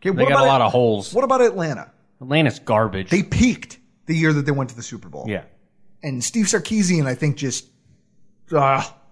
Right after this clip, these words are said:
Speaker 1: was he drinking again? Like, what, what happened there?
Speaker 2: I don't know. Was he, was he their O C or was it Malarkey?
Speaker 1: No,
Speaker 2: Malar-,
Speaker 1: I think that was
Speaker 2: Malarkey's,
Speaker 1: Sark.
Speaker 2: Malarkey's been in Atlanta, like, twice.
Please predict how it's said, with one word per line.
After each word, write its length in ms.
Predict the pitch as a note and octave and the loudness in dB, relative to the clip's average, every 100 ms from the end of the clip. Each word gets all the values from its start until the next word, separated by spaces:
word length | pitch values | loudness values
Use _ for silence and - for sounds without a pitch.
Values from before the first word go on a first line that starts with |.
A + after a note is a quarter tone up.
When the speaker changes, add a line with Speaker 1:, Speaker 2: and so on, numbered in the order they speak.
| _ _ _ - D#3 | _ _ _ -14 -6
Speaker 1:
was 140 | E3 | -2
he 100 | D#3+ | 0
drinking 480 | F3 C#3 G3 A#3 C#4+ | 0 0 0 -2 -6
again? 340 | D4+ D4 D4+ D4+ | -8 -4 -4 -2
Like, 180 | F#3 | -8
what, 160 | G3+ A#3+ | -6 -6
what 180 | C4 B3+ | -6 -2
happened 360 | A3 - A#2+ | -2 -2 -8
there? 180 | G2+ - _ _ _ _ _ _ | -8 -14 _ _ _ _ _ _
Speaker 2:
I 100 | - | -8
don't 140 | C#3 D#3+ | -6 -8
know. 120 | B2 | -4
Was 180 | C3 C#3 | -2 -2
he, 260 | G3 E3 - _ _ _ _ _ - | -6 -10 -16 _ _ _ _ _ 0
was 220 | F3 F#3 | 0 0
he 120 | A#3+ | -2
their 180 | A#3 A3 | 0 2
O 120 | A3+ | 0
C 360 | A3+ A#3 B3 A3+ | -2 -8 -10 -8
or 100 | E3 | -4
was 100 | D3 | -2
it 80 | D3+ | 0
Malarkey? 580 | C3+ C#3 C#3 C3+ F#2+ - - _ - _ _ _ _ _ _ - - _ - | 0 2 0 -2 -14 -20 -20 _ -20 _ _ _ _ _ _ -20 -20 _ 0
Speaker 1:
No, 120 | D3 | 4
Speaker 2:
Malar-, 320 | F3 F#3 F#3 | 4 6 4
Speaker 1:
I 100 | F3+ | 4
think 60 | F3+ | 4
that 300 | E3+ F3 F#3 | 4 4 4
was 80 | D3 | 2
Speaker 2:
Malarkey's, 100 | G3+ | 2
Speaker 1:
Sark. 420 | D3 B2+ G#2 - - | 2 0 -4 -14 -10
Speaker 2:
Malarkey's 540 | B2+ D#3 F#3 G3 F#3+ | -2 2 2 0 -10
been 220 | C#3 D#3 D3+ | -10 -8 -6
in 120 | C3+ | -8
Atlanta, 400 | A#2+ A#2 A#2 G2+ | -10 -8 -8 -8
like, 220 | F#2 F2+ | -14 -18
twice. 540 | - A2 F#2 - - | -12 -6 -6 -8 -20